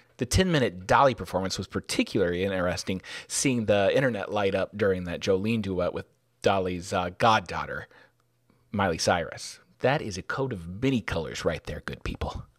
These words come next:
Number two, contextual drafting. The second most pop marketing moment of the night goes to the augmented reality arms race between Apple and Google. You know, there was a time not so long ago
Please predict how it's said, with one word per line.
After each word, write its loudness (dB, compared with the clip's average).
Number 6
two, 6
contextual 4
drafting. -2
The -4
second 4
most 2
pop 0
marketing 0
moment -2
of -2
the 2
night -2
goes 6
to 0
the 2
augmented 2
reality 2
arms 8
race 0
between 0
Apple 2
and 0
Google. 0
You 2
know, 6
there 6
was 4
a 2
time 0
not 2
so 8
long 2
ago 6